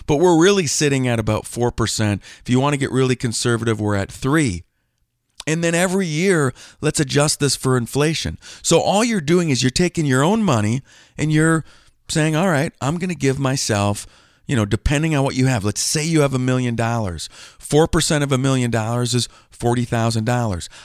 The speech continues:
I'm gonna take that year one. And then year two, I'm gonna take that forty, plus I'm gonna get a raise because of a cost of living adjustment, so I can keep that up with inflation. So now you have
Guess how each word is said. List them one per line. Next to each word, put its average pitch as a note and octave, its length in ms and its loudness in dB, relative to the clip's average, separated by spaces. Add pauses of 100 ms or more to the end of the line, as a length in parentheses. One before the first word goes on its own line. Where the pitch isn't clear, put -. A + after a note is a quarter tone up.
I'm C#3 120 -4
gonna E3 120 0
take F3 300 -4
that C#3+ 240 -2
year G#2 200 0
one. F2 400 -4 (320)
And C#3+ 140 2
then D3+ 80 2
year D#3+ 200 2
two, G#3+ 200 0
I'm F3+ 120 0
gonna D3+ 100 0
take D#3+ 240 -4
that D3 240 -2
forty, C#3 500 0 (300)
plus G3+ 240 0
I'm F3 160 0
gonna D#3 100 -2
get C#3 160 -2
a B2 80 2
raise B2 340 0
because A#2 360 -4
of G#2 160 -4 (240)
a A2+ 80 -4
cost C3 340 -2
of A2 100 -2
living A2+ 300 0
adjustment, F#2+ 500 -4
so A2+ 140 0
I A2 80 -2
can A2 240 -4 (240)
keep - 240 -6
that C3 160 2
up B2+ 160 0
with A#2+ 160 0
inflation. A#2+ 580 -2
So A2+ 160 -2
now C3 220 0
you F3+ 200 0
have A#2 260 -2